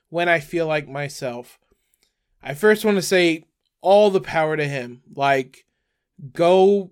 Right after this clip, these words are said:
figure things out. We are in an era where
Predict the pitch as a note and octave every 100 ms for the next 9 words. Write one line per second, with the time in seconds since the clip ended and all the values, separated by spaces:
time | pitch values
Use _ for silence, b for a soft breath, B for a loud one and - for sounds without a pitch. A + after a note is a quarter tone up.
0 | _ - - F#3 F3+ F3+ F#3+ E3+ D#3+ D#3
1 | D#3 D3+ D3 - _ _ _ _ D#3 F3
2 | F3+ E3 D3+ C#3+ - _ _ _ _ -
3 | F3 F#3+ F3+ E3+ E3+ D#3+ D#3+ D3 D3 C#3+
4 | C#3 C3+ B2+